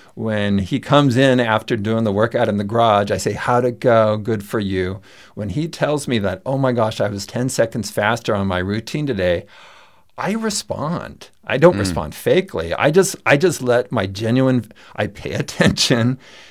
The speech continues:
Speaker 1: and I let my genuine emotion come through.
Speaker 2: So I wanna a-, talk about a bit of the inverse of that. So instead of start, starting new behaviors or new tiny habits, how would you recommend somebody stop an old negative behavior? So maybe it's, you know,
Speaker 1: Yeah.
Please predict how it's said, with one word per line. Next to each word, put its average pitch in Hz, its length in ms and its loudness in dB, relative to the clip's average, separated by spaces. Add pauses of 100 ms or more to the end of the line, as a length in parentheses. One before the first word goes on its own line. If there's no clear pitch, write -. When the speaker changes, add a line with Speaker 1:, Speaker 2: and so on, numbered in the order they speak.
(180)
Speaker 1:
and 117 120 -2
I 113 60 0
let 113 260 2
my 104 140 -4
genuine 127 520 0
emotion 98 520 0
come 85 280 -10
through. - 580 -6 (300)
Speaker 2:
So - 160 0
I 113 40 4
wanna 139 240 4 (200)
a-, - 60 -2
talk 117 200 0
about 104 160 2
a 92 40 -4
bit 101 160 2
of 98 80 2
the 87 140 0
inverse 85 380 -2
of 73 100 -6
that. 76 320 -4
So 90 440 -2
instead 90 440 -2
of 101 60 -4
start, 98 280 -2
starting 92 280 -2
new 120 120 2
behaviors 104 400 0
or 98 40 -4
new 101 120 -2
tiny 92 220 -4
habits, 85 460 -2
how 143 340 0
would 123 180 -6
you 104 100 -6
recommend 98 440 0
somebody 87 480 -2 (160)
stop 87 400 -2
an 87 100 -4
old 80 400 -2 (300)
negative 80 440 -2
behavior? 62 380 -10
So - 160 -8
maybe 90 300 0
it's, - 240 -6 (140)
you 85 120 -4
know, 76 220 -2
Speaker 1:
Yeah. 92 500 -2